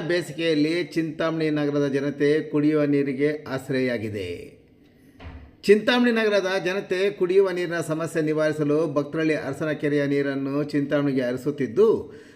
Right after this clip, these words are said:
ಕಳೆದ ಎರಡು ವರ್ಷಗಳಿಂದ ಮಳೆಯ ಕೊರತೆ ಕಾರಣ ಕೆರೆಗೆ ನೀರು ಬಂದಿರಲಿಲ್ಲ. ಆದರೂ ಆಗಾಗ್ಗೆ ಬಿದ್ದ ಮಳೆಗೆ ಕೆರೆಗೆ ಹರಿದು ಬಂದ ನೀರು ಚಿಂತಾಮಣಿ ನಗರಕ್ಕೆ ಕುಡಿಯುವ ನೀರು ಸರಬರಾಜು ಮಾಡಲಾಗುತ್ತಿತ್ತು.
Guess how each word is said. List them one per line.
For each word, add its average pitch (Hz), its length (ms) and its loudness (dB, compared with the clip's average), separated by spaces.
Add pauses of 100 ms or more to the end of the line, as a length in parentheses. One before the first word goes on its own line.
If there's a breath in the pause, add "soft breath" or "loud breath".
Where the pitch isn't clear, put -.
(140 loud breath)
ಕಳೆದ 196 240 4
ಎರಡು 202 360 4
ವರ್ಷಗಳಿಂದ 185 520 0
ಮಳೆಯ 170 480 -2
ಕೊರತೆ 160 380 -4
ಕಾರಣ 147 360 0 (260)
ಕೆರೆಗೆ 147 360 0
ನೀರು 143 420 4
ಬಂದಿರಲಿಲ್ಲ. 120 680 -4 (880 soft breath)
ಆದರೂ 165 320 2
ಆಗಾಗ್ಗೆ 156 600 0
ಬಿದ್ದ 143 240 -2
ಮಳೆಗೆ 151 480 0
ಕೆರೆಗೆ 151 360 0
ಹರಿದು 143 280 0
ಬಂದ 143 240 -2
ನೀರು 139 380 0
ಚಿಂತಾಮಣಿ 151 600 0
ನಗರಕ್ಕೆ 139 540 -2
ಕುಡಿಯುವ 147 380 2
ನೀರು 139 280 2
ಸರಬರಾಜು 131 460 -2
ಮಾಡಲಾಗುತ್ತಿತ್ತು. 117 840 -2